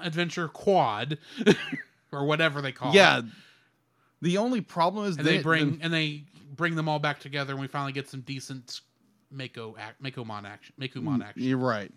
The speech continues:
Speaker 2: Yeah, the, the only problem is that would break canon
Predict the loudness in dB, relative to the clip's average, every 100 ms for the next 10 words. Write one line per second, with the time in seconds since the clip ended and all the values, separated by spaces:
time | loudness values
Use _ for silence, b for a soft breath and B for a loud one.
0 | _ _ _ _ _ _ _ b b b
1 | 0 2 2 0 0 2 4 4 4 -2
2 | 0 0 2 -2 -2 -4 -6 -8 -4 -2
3 | -2 -6 -12 -6 -2 -2 -2